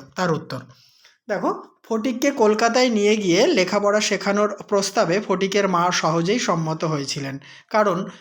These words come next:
তেরো বছরের ফটিকের উচ্ছৃঙ্খল জীবনযাত্রা এবং দস্যিপনা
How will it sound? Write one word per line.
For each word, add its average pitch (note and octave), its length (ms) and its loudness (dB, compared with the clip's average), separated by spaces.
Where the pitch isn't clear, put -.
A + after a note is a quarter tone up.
তেরো G3 260 2
বছরের A#3+ 440 2
ফটিকের G#3+ 480 0
উচ্ছৃঙ্খল A#3 580 -2
জীবনযাত্রা G#3+ 640 2
এবং G3 320 0
দস্যিপনা F3 720 0